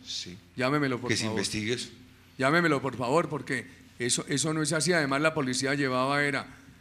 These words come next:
Speaker 2: eh, los bastones y los escudos, como ha ocurrido todo el año.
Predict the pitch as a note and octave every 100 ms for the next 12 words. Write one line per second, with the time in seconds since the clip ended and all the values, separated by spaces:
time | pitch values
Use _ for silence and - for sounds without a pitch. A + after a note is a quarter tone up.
0 | - - A#2+ A#2 A2 G2+ - B2+ B2 A2+
1 | A2 A2+ - F#3+ G3+ G3 F3+ - D3+ A#2+
2 | A2 A2 - - B2 G#2 - - - -
3 | - _ _ _ _ _ C3+ C3+ C#3 C#3
4 | D#3+ D#3 D#3+ D#3+ D3+ - - F3+ F#3 F3+
5 | E3 C3 A2